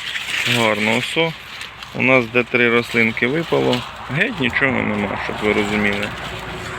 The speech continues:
Далі отак, далі і от знову. Де за-, не любить він густо-, густого посіву. Де густо посіяно, качана нема.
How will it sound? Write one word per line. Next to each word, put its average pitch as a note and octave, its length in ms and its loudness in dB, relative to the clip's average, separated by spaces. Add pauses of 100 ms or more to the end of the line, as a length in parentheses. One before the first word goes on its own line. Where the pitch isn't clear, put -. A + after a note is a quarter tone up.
(1400)
Далі D3+ 320 4
отак, A3+ 460 4 (800)
далі C3 360 4 (560)
і C#3+ 140 4
от A#2 240 0 (180)
знову. G#2+ 460 4 (420)
Де C#3 280 2
за-, C3 380 2
не D3 360 4
любить B2+ 340 2
він A2 180 2
густо-, A2+ 420 0 (220)
густого A2+ 480 2
посіву. C#3+ 640 2 (960)
Де C#3 320 2
густо B2+ 600 0
посіяно, C#3+ 960 2 (160)
качана A#2+ 600 0 (300)
нема. A2 220 2